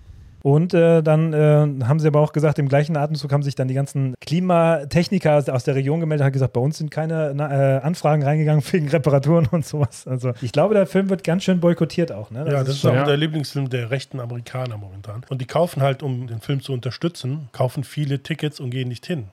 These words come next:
Speaker 2: Einfach nur halt,
Speaker 3: Ja.
Speaker 2: um Kohle zu generieren für, für den Film.
Speaker 3: Ich weiß nicht, ob das der Typ ist, über den dieser Film gemacht wurde, aber ich habe auf Instagram einen Typen gefunden, der halt auch,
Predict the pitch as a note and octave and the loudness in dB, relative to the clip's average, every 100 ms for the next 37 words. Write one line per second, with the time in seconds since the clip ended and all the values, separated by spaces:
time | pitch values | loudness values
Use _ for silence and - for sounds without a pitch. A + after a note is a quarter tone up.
0 | _ _ B2+ A#2+ C3 C3 A#2+ B2+ - - | _ _ -10 -6 -4 -4 -4 -6 -10 -8
1 | C#3+ D3+ E3+ B2+ B2 A#2+ - E3 B2+ C3 | -2 0 0 -4 -8 -8 -4 -2 -2 -6
2 | A#2+ A#2+ A2 C3+ C#3 B2+ B2 C3 B2+ C#3 | -6 -4 -4 -6 -6 -8 -8 -8 -8 -8
3 | - D#3+ - - - F#3+ G3+ F3 E3+ C#3 | -6 -8 -8 -6 0 2 2 2 2 2
4 | C#3 - E3 D#3 C#3+ C#3 C3+ C3+ B2+ A#2+ | 2 0 0 0 0 2 2 2 2 2
5 | A2+ - - C#3+ B2+ A#2 F#3 - C#3 C3 | 0 -4 -2 0 2 2 0 0 0 2
6 | E3 - - - _ - A#2+ D#3 C3 E3+ | 0 -4 -20 -20 _ -2 0 2 0 0
7 | E3 D3 C#3+ B2+ A#2+ D#3+ D3+ C3 D3 C3+ | 0 2 2 2 0 0 0 0 2 2
8 | B2+ B2 A2+ D3 D3 - | 2 2 0 0 0 -2